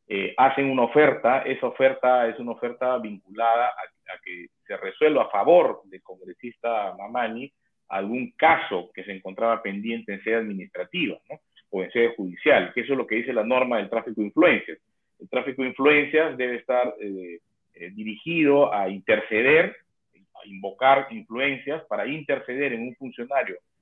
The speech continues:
jurisdiccional o administrativo que tiene a su cargo un caso. Entonces, yo creo que la discusión va a estar, va a girar en torno a eso. Si es que efectivamente, eh, en ese momento, eh, eh, al, el, los congresistas Fujimori, Bocángel y Ramírez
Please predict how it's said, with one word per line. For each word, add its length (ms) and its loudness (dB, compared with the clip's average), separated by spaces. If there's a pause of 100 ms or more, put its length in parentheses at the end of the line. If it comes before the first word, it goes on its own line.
(180)
jurisdiccional 680 0
o 60 2
administrativo 720 -2
que 80 -4
tiene 220 -8
a 40 -8
su 140 -8
cargo 240 2
un 180 -2
caso. 400 0 (380)
Entonces, 280 -4
yo 120 0
creo 160 4
que 80 2
la 60 6
discusión 380 0
va 80 6
a 40 0
estar, 300 2
va 60 -2
a 80 -8
girar 240 -2
en 160 -8
torno 260 -4
a 80 2
eso. 280 -2 (320)
Si 80 -2
es 120 -4
que 80 -6
efectivamente, 840 -6 (100)
eh, 320 -10
en 100 -10
ese 180 -8
momento, 680 -2 (280)
eh, 420 -8
eh, 280 -4
al, 220 -4 (120)
el, 280 -12
los 200 -6
congresistas 720 0
Fujimori, 640 4
Bocángel 560 -4
y 60 -10
Ramírez 460 0